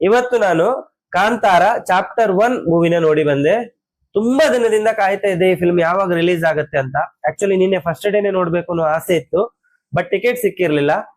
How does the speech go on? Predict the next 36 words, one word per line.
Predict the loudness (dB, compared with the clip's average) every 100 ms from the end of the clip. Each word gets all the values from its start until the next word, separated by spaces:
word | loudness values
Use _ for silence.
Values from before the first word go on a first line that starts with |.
| _ _ _ 0
ಇವತ್ | 0 0
ಸಿಕ್ತು, | -4 -4 -2 0
ಫ್ಯಾಮಿಲಿ | 0 0 0 0
ಜೊತೆ | 0 0
ಹೋಗಿ | 0 0
ನೋಡ್ | 0 0
ಬಂದೆ. | -2 0 0 -2 -10 _ -6 -4
ಆ |
ಫಿಲ್ಮ್ | 0 0 2
ನಂಗೆ | 0 2 2
ಹೇಗ್ | 2 2
ಅನ್ಸಿತು | 0 -4 -2 0
ಅನ್ನೋದ್ರ | 0 0 0
ಬಗ್ಗೆ | -2 -2 0 0 -4 -10 -2
ಈ | 0
ವಿಡಿಯೋ | 2 0 0
ಮಾಡಿದೀನಿ. | 0 -2 -2 -2 -2 -4 -4
ದಯವಿಟ್ಟು | -2 -2 0 0
ವಿಡಿಯೋನ | 2 0 -2
ಫುಲ್ | -4 -2 0 0
ನೋಡಿ, | 0 0 -4 -6 _ _ -4
ಇಷ್ಟ | -4 0 0
ಆದ್ರೆ | 0 -4
ಒಂದು | -2
ಲೈಕ್ | -2 -2 -6
ಕೊಟ್ಟು | -6 -2
ಶೇರ್ | -2
ಮಾಡಿ, | -2 -2 -2
ಆಯ್ತಾ? | -2 -4 -4 _ _
ನಿಮ್ಗೆಲ್ಲ | -2 0 2 2
ಗೊತ್ತೇ | 2 0 -2
ಇದೆ, | 0 -2 -4 -10 _ _ -4
ಮೊದಲು | -2 0 2 2
ರಿಲೀಸ್ | 2 2 2
ಆದಂತಹ | 2 0 -2 -2 -2 0
ಕಾಂತಾರ | 0 -2 0 2